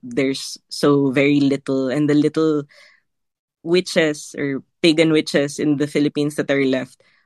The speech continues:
are basically practice voodoo. You know, not, like, not, it's not a pure practice anymore. It's a mishmash of all of these different things.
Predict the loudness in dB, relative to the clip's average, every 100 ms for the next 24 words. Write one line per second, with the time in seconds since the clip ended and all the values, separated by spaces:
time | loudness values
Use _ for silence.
0 | _ 2 2 2 -2 -6 _ -6 2 2
1 | 2 0 0 0 -6 _ -10 -8 -2 0
2 | 0 0 0 -2 -12 -12 -12 -2 2 4
3 | 4 2 0 -4 _ -10 -8 -4 -4 -4
4 | _ _ _ _ _ -12 -8 -6 -6 -6
5 | -8 -4 0 0 -2 -4 -6 -6 -8 -6
6 | -6 -6 -6 -8 -6 0 2 2 0 -2
7 | -2 -2 -4 -4 -2 -2 -2 -4 -4 -10
8 | -8 -8 0 2 4 0 -6